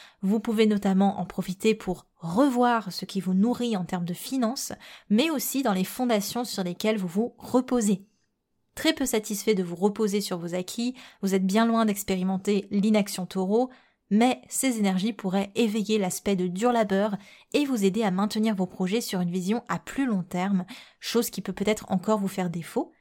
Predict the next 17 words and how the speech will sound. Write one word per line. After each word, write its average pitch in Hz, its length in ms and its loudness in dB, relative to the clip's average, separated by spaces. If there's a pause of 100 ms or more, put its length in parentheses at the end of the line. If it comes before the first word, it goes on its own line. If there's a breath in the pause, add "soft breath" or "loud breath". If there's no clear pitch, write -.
(480 soft breath)
Comme 320 180 4
tous 320 120 -2
les 277 100 0
signes 254 280 -4
d'air, 226 240 0
vous 190 140 0
ressentirez 202 520 0
particulièrement 214 720 0
la 196 100 0
rétrogradation 185 680 -4
de 170 80 -4
Mercure 185 640 -2 (420 loud breath)
à 190 80 2
partir 196 340 -2
du 175 200 -10 (100)
onze 269 280 -4
mai. 196 200 -4